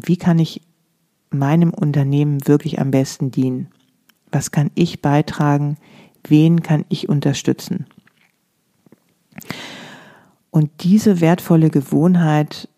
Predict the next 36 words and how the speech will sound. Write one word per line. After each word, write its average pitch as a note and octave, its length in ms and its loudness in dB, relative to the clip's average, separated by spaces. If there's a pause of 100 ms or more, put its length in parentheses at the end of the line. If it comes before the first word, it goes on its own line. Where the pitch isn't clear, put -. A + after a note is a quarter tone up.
(160)
wird D#3 420 0
wirklich - 340 0
einen C#3+ 300 -2
inneren D3+ 400 0
Shift - 720 -6 (220)
machen, C3 460 -4 (480)
ne, F#3 180 0
der D#3+ 200 0
dich - 500 0
mit D3+ 200 -2
deinem D3+ 240 2
Geschenk D#3 600 -2 (200)
für - 200 -2
die C#3 240 0
Welt D3 280 2
verbindet D#3+ 680 0 (520)
und D3 220 -2
dich D#3 260 2
aus C#3+ 140 0
dir C#3+ 160 -4
heraus C#3 480 0
erfüllt - 640 -2
sein C3 380 -2
lässt. A#2 420 -10 (240)
Es C#3+ 200 -6
macht D#3 360 -2
einfach D3 300 -2
sehr C#3+ 240 0
viel - 160 -6
Freude, C#3 500 -2 (100)
anderen D3+ 320 0
Menschen C#3 380 -6
auch C3+ 200 -4
etwas - 400 -6
zu - 140 -18
geben. C3 400 -4